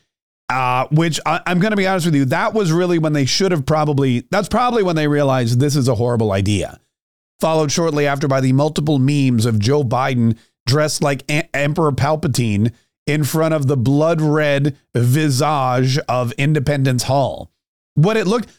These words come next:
what Joe Biden was trying to go for was he was trying to look very presidential, like a leader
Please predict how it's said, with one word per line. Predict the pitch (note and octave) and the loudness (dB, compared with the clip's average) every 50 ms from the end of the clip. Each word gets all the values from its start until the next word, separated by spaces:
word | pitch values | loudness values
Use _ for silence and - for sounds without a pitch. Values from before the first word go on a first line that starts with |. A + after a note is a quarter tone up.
| _ - | _ -2
what | - E3+ G#3+ G#3+ | -2 0 0 0
Joe | E3 C3+ F3 A#3 C#4+ C#4 | 0 0 0 0 0 0
Biden | G3 F3+ F3 G3 G3 F3+ E3+ D#3 | -2 -2 -2 -2 -2 0 -2 -2
was | D3+ D3 | -2 -4
trying | - - D#3+ E3+ E3+ D#3 | -2 -2 -2 -2 0 -2
to | |
go | B2+ A2 C#3 D3 D3+ | 0 0 0 0 0
for | C#3 - A2 G2+ F#2+ F2+ G#2 - _ _ _ _ - | -2 -4 -2 -2 -2 -2 -2 -4 _ _ _ _ -4
was | - D#3 E3+ D#3 | -2 0 0 2
he | F#3 F#3 | 0 0
was | F3+ F3+ - | 0 0 0
trying | - E3 F3 G3+ G#3+ | 0 -2 0 0 0
to | G#3+ G3+ | 0 0
look | E3+ D#3+ D3+ C3+ | 0 -2 -2 -2
very | C3 C#3 D3+ F3+ F3 | -2 -2 -2 -2 -2
presidential, | - E3 E3 E3 C#3+ E3+ C#3 A#2+ A2+ - - C#3 D3 | -2 -2 -2 0 0 0 -2 -2 -2 -2 -2 0 0
like | C#3+ B2 A#2+ | 0 -2 -2
a | C3 A#2+ A#2 | 0 -2 0
leader | A2+ A#2 B2+ C#3 D#3 D#3 D3+ D#3+ D#3+ E3+ F#3+ F#3+ _ | 2 2 2 2 2 0 0 0 0 -2 -2 -4 _